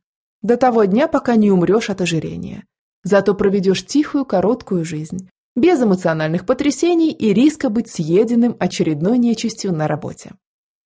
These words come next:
Лаор лишь с усмешкой качнул головой,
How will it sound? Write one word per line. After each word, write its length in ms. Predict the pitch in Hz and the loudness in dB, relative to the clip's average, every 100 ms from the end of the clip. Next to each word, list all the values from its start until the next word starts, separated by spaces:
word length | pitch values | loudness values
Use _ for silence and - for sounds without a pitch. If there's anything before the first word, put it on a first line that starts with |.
| _ - | _ -2
Лаор 400 | 190 233 330 294 | 2 2 2 0
лишь 220 | 262 - | -4 -2
с 40 | |
усмешкой 480 | 185 180 202 - 220 | -4 -2 -4 -4 -4
качнул 420 | 165 156 160 156 | -4 -6 -6 -6
головой, 560 | 160 165 170 - - | -6 -8 -10 -10 -14